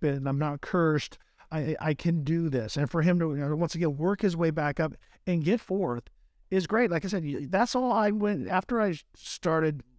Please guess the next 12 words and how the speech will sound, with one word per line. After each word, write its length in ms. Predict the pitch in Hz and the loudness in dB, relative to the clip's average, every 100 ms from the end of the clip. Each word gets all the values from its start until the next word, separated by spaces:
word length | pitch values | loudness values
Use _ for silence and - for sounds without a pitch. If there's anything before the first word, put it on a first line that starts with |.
| _ - | _ -2
giving 220 | 151 160 | 0 2
myself 320 | 151 - 156 | 2 2 0
a 40 | 139 | 0
little 240 | 151 160 | 2 2
bit 100 | 156 | 0
of 80 | 151 | 0
grace 280 | 143 151 - | 0 0 0
going 200 | 165 160 | 0 2
into 140 | 151 | 2
Anaheim, 420 | 147 160 170 190 | 2 2 2 2
I 80 | 160 | 2
said, 220 | - 139 | 0 -2